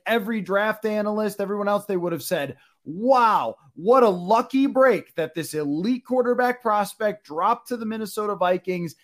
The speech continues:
They got this huge steal. Here's their franchise quarterback."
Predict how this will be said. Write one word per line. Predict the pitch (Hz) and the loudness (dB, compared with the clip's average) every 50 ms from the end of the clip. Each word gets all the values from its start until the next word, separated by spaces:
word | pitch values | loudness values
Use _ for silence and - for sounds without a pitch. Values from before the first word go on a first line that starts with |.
| _ _ - | _ _ -2
They | 160 165 | -2 -2
got | 156 139 170 156 151 147 | 0 0 -2 -2 -2 -4
this | - 139 135 127 - | -6 -10 -10 -10 -10
huge | - - 190 226 269 277 277 - 208 | -6 0 2 4 6 6 4 2 -2
steal. | - - - - 214 208 202 196 190 190 180 175 - _ _ _ | -10 -10 -8 -6 -2 2 4 4 4 4 2 0 -4 _ _ _
Here's | - 214 247 269 262 - | 0 0 2 2 0 0
their | 262 254 247 | 0 0 0
franchise | 240 240 - 214 208 208 190 - 202 185 180 185 170 - | 0 0 -4 -4 -4 -4 -2 0 0 2 2 0 -2 -4
quarterback." | - - 190 196 185 180 165 175 165 165 165 165 | -4 -2 0 0 0 0 0 2 2 0 0 -2